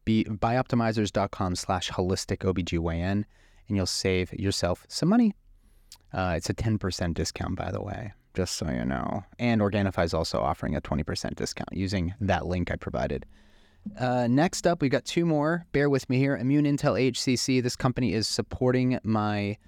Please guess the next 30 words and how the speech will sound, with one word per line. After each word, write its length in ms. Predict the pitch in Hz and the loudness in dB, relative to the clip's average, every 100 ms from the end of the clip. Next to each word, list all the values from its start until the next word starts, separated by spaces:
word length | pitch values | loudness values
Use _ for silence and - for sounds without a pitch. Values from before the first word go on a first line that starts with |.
| - _ - | -20 _ 0
Twins 260 | 147 143 | 2 4
and 80 | 123 | 4
Breach 220 | 120 110 | 4 2
conference 500 | - 110 113 107 - | 2 0 2 0 -2
in 260 | - 110 104 | -2 0 0
August, 500 | - 101 101 98 - | 0 0 2 0 -2
August 300 | 98 104 98 | 0 0 -2
tenth 180 | - 107 | 0 0
through 140 | - 101 | 0 -2
the 100 | 101 | 0
thirteenth. 580 | 107 95 104 95 - - | -2 -2 0 0 -2 -12
By 180 | 113 110 | -4 0
the 100 | 113 | 2
time 220 | 131 165 | 4 4
you 80 | 160 | 4
hear 240 | 113 127 117 | 2 2 2
this, 320 | 101 - - - | 2 0 -4 -8
the 80 | - | -6
spots 480 | - - 117 - - | -2 0 0 0 -4
will 80 | 95 | -6
probably 600 | - 113 113 120 117 117 | -2 2 2 2 2 0
be 520 | 110 104 101 101 107 - _ _ _ - _ | 0 2 2 2 -2 -6 _ _ _ -20 _
completely 480 | - 107 - 107 104 | -2 0 2 2 2
taken. 300 | - 92 85 | 0 -2 -2
We've 100 | 87 | -2
got 160 | 87 - | -2 -2
six 240 | - 104 | -4 -4
spots 340 | - 90 90 - | -2 -4 -2 -2
left, 280 | 67 - - | -2 -2 0
but 220 | 117 | 0